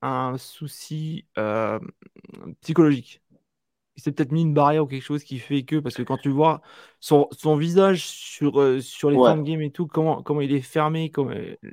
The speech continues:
Speaker 1: l'attitude qu'il a, est-ce que c'est pas peut-être justement, il arrive peut-être pas encore à se mettre dans le, dans le bain ? Est-ce que tu penses que ça, ça peut être peut-être la réponse ?
Speaker 2: Ben, il avait l'air nerveux hier, là. Ça, c'est, ça, c'était clair. Puis c'était un match à domicile, hein. Le, c'était pas, c'était pas sur la route. C'était le premier match des Panthers à la maison. D'ailleurs,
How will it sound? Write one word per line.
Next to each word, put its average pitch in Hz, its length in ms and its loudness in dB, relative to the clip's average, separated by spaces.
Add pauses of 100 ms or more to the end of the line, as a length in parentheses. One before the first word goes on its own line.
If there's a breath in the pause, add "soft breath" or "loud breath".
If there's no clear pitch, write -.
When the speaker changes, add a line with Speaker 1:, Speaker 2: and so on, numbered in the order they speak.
Speaker 1:
l'attitude 147 560 -4
qu'il 131 260 -6
a, 160 160 0 (640 soft breath)
est-ce 127 160 -8
que 160 80 -4
c'est 147 160 -6
pas 160 240 0
peut-être 165 200 -4
justement, 160 420 -4
il 139 140 -4
arrive 131 200 -4 (100)
peut-être 139 220 -4
pas 151 100 -2
encore 160 260 -2
à 131 60 -4
se - 100 -12
mettre 143 240 -2
dans 123 200 0
le, 127 180 -2
dans 127 140 -2
le 127 100 0
bain ? 120 240 -4 (120)
Est-ce - 120 -12
que - 40 -20
tu - 60 -20
penses 160 200 -2
que - 160 -12
ça, 120 80 -8 (480)
ça 139 120 0
peut 170 160 4
être 190 120 2
peut-être 139 280 -2 (380)
la 139 180 2
réponse ? 135 480 -2 (460)
Speaker 2:
Ben, 135 120 6
il 139 100 8
avait 151 140 6
l'air 170 180 2
nerveux 127 480 0
hier, 110 360 -2
là. 104 120 -6
Ça, 127 180 -12
c'est, 110 300 -8
ça, 135 160 -12
c'était - 180 -10
clair. 127 260 -4
Puis 131 100 -18
c'était - 120 -12
un 117 140 -8
match 139 200 -6
à 127 80 -2
domicile, 127 440 -8
hein. 123 120 -8
Le, 107 280 -6
c'était 107 180 -12
pas, 131 400 -6
c'était 113 200 -12
pas 123 140 -8
sur 120 200 -12
la 110 100 -2
route. 127 200 -8
C'était 110 160 -10
le 101 40 -8
premier 117 260 -8
match 120 200 -6
des 120 100 -8
Panthers 107 320 -6
à 117 60 -2
la 110 80 -2
maison. 104 300 -8
D'ailleurs, 127 300 0